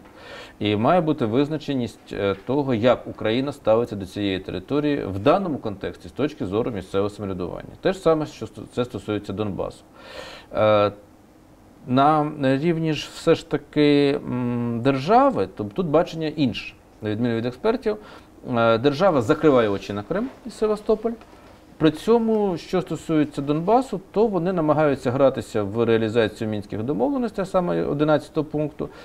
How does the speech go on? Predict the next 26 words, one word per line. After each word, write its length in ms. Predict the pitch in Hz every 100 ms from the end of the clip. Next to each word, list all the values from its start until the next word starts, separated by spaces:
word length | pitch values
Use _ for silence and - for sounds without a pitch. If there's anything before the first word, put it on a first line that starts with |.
| -
де 220 | 117 135 139
все 380 | - - 165
ж 100 | 202
таки 220 | 247 - 220
спробувати 640 | - 127 156 175 180 139
запровадити 760 | 107 139 139 147 131 104 95 98
особливий 480 | - 107 104 98 92
статус, 500 | - 160 156 101 -
що 180 | - 127
є, 200 | 123 131
е, 60 | 131 - - - 113 113 113 113 113
в 420 | 110 120 127 117
цих 320 | - 120 107
змінах 320 | 107 123 120 107
до 100 | 110
Конституції, 600 | 113 113 110 117 - 104
внесених 360 | 107 - 95
президентом, 600 | - 104 101 104 98 98
переданих 420 | - 104 95 98 -
парламентом 580 | 107 104 98 90 101
до 100 | 95
Конституційного 680 | - 95 101 110 - 101 98
суду, 280 | 101 107 110 - - -
запровадити 680 | 123 165 233 156 101 - -
особливий 560 | 113 127 104 98 87
статус, 580 | 90 - 110 - -